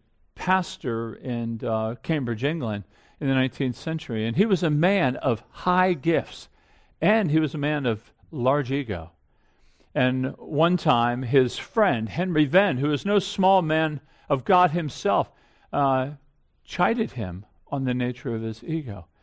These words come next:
And the very next day, he writes to his friend and says, "What a blessing, an inestimable blessing it is to have a faithful friend." Do you have a friend like that? And are you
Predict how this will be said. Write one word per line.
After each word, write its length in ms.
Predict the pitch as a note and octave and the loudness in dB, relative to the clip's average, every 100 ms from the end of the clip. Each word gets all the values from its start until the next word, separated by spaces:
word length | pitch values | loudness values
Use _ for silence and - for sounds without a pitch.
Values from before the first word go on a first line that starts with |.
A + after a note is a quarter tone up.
| _ _ | _ _
And 100 | - | -2
the 100 | E3 | 0
very 280 | F3 G#3+ G#3+ | 4 4 2
next 380 | G3+ F#3+ - - | 0 -2 -4 0
day, 380 | G#3 G3+ C3 B2 _ _ _ _ _ _ _ - | 2 4 2 -2 _ _ _ _ _ _ _ -4
he 120 | D3+ | -2
writes 600 | B2+ E3 F3+ F3+ - - | 2 4 4 2 -8 -18
to 180 | - E3+ | 0 0
his 240 | D3 C#3+ | 2 -2
friend 480 | - - E3 C#3 A#2+ | -6 -4 -2 -2 -4
and 120 | C3 | -8
says, 220 | - D3 | -4 -4
"What 260 | - F#3 C#4 | 0 0 2
a 100 | D#4+ | 2
blessing, 760 | D4+ - F3 E3+ - - F#2+ E2+ _ _ _ _ _ - | 0 -4 0 0 -2 -10 -12 -14 _ _ _ _ _ -6
an 160 | D3+ | -2
inestimable 720 | D3+ D#3+ G#3+ - A#3 F#3+ F3 E3 _ | -2 -2 -2 -4 -6 -4 -4 -6 _
blessing 720 | E3 F3 G3 - - C3+ C3+ - | 2 4 4 2 -4 -4 -2 2
it 160 | F3 | 4
is 320 | F3 C3 A2+ | 4 2 0
to 100 | - | -8
have 640 | D3 - G3+ G3+ C#3+ C3 - - - - | -14 -4 -2 2 2 2 -2 -16 -4 -2
a 40 | |
faithful 460 | F#3 F3+ F#3 - G#3 | 2 4 4 2 -6
friend." 480 | - A#3+ B3+ C3 - - _ _ - | -2 0 2 0 -4 -16 _ _ 2
Do 100 | C4+ | 4
you 160 | C#4+ | 6
have 260 | A#3 - D#4 | 6 4 2
a 80 | F4 | 0
friend 380 | - C4+ C#4 A#3 | -2 -4 -2 0
like 240 | B2+ G#2+ | -2 -2
that? 340 | A#2 F2 D#2 _ _ _ _ _ | -4 -4 -8 _ _ _ _ _
And 180 | A3 A3 - | 2 2 2
are 240 | G#3 B3+ | 4 4
you 600 | B3 F#3 F3+ A2+ F#2 B2 | 2 4 6 4 0 -10